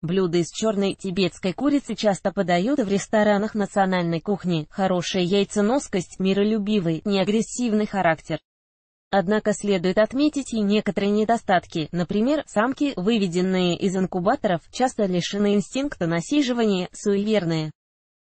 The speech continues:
Люди плохо относятся к птицам черного цвета, поэтому мясо этих птиц порой сложно реализовать. Птицы склонны к желудочно-кишечным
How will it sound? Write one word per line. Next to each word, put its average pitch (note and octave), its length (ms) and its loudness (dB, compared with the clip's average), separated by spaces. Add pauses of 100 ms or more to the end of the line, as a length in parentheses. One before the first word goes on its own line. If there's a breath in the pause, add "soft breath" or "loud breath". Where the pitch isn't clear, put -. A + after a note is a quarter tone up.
Люди A3+ 360 2
плохо G3 340 0
относятся F#3 480 -2
к - 100 -12
птицам B3+ 480 -4
черного E3 440 -2
цвета, G#3 500 -4
поэтому G3+ 420 2
мясо F#3+ 320 0
этих F#3 300 0
птиц - 380 -4
порой F#3+ 300 2
сложно A3 540 0
реализовать. F3+ 760 2
Птицы B3 440 -2
склонны A3+ 420 -2
к A3 60 -6
желудочно-кишечным F3 1200 -4